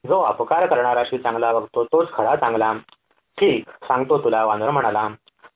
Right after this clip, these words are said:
"तू त्या मगराबरोबर युद्ध कर, लढाईत मेलास तर तुला स्वर्ग मिळेल, जगलास तर तुझे घर तुला परत मिळेल. श्रेष्ठ असतील त्यांना नमस्कार करून,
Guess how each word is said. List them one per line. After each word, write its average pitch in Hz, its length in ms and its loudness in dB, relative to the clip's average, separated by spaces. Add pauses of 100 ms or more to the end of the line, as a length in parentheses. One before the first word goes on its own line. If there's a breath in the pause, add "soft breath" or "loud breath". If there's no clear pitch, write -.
"तू 175 80 2
त्या 185 160 2
मगराबरोबर 123 540 2
युद्ध 113 300 -2
कर, 147 260 2 (160)
लढाईत 120 440 0
मेलास 123 360 0 (400)
तर 160 120 4
तुला 127 240 0
स्वर्ग 107 260 -2
मिळेल, 139 340 2 (340)
जगलास 143 380 2 (420)
तर 180 100 4
तुझे 135 320 2
घर 120 220 0
तुला 113 240 0
परत 147 280 2
मिळेल. 127 280 2 (360 loud breath)
श्रेष्ठ 147 400 0
असतील 139 320 0
त्यांना 127 220 0
नमस्कार 110 480 0
करून, 131 280 2